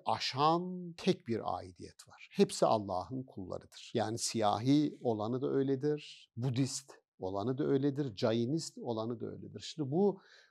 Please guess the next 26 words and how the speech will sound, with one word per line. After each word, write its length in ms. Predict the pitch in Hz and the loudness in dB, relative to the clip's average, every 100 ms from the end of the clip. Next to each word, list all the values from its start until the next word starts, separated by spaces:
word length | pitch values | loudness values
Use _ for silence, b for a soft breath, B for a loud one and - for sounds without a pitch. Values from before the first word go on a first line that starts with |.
| B 139 | B 0
bu 220 | 180 202 | 2 2
çok 320 | - 196 - | -2 -6 -4
büyük 300 | 147 190 190 | -2 -2 -2
evrensel 680 | 131 135 147 156 170 175 151 | 2 2 2 0 2 2 2
bir 160 | 131 | 2
bakış. 360 | 123 120 120 - | 2 2 -2 -2
Bu 100 | 151 | 2
çok 260 | - 226 175 | 6 6 6
zor. 280 | 190 123 - _ _ | 4 4 0 _ _
Yani 320 | 127 123 117 104 | 2 4 2 0
ulusal 500 | 135 135 - 180 175 | 2 2 4 4 4
kimliklerin, 720 | - 127 110 - 98 98 101 | 2 0 -2 -2 -2 -2 0
dini 320 | 123 143 170 | 0 2 0
kimliklerin 580 | - 175 170 170 127 95 | -2 -2 0 2 0 0
her 240 | 113 202 | 2 2
şeyi 320 | 180 175 156 | 4 6 6
belirlediği 720 | 123 123 135 127 127 147 135 | 6 6 6 6 4 2 2
bir 160 | 113 120 | 2 2
çağda 800 | - - 117 143 - 92 131 - | 0 2 6 6 6 0 -4 -2
bütün 300 | - - 226 | -4 0 0
kimlikleri 800 | - 170 147 131 - 113 101 95 | 2 2 4 2 2 2 2 0
aşan 440 | 98 120 - 110 95 | 0 0 2 -2 -2
kimlik 560 | - 143 151 190 - - | -2 -2 0 -2 -2 -8
üstü, 460 | 143 - - 117 - _ | -6 -6 -2 -2 -2 _
kimlik 420 | - 139 143 170 | -2 0 2 0
ötesi 680 | 151 135 139 127 - 135 90 | 2 0 2 0 2 0 0